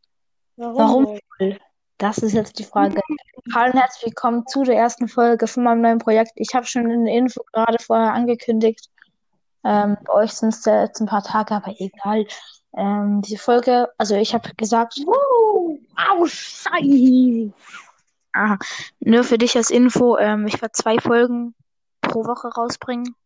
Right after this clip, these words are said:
Speaker 2: von dem Projekt. Und zwar ein
Speaker 1: Genauso wie beim, wie,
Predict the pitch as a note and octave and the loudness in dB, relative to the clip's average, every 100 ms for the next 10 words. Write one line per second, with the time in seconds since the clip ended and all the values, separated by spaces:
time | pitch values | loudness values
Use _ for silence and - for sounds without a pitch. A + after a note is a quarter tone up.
0 | _ - B3 A3+ A#3 A3+ B3 A#3+ - - | _ -6 -4 -2 -2 -2 -2 -2 -6 -18
1 | _ _ _ - - _ A#3+ B3 A#3+ A3 | _ _ _ -20 -20 _ -2 0 0 2
2 | A#3 C4+ D4+ D#4 F4 - - - E4+ E4+ | 2 2 2 2 0 -2 -8 -8 -6 -6
3 | E4 D#4 D4 C4 C#4+ C#4 B3+ B3 C#4+ - | -4 -2 -2 -2 -4 -4 -4 -8 -8 -10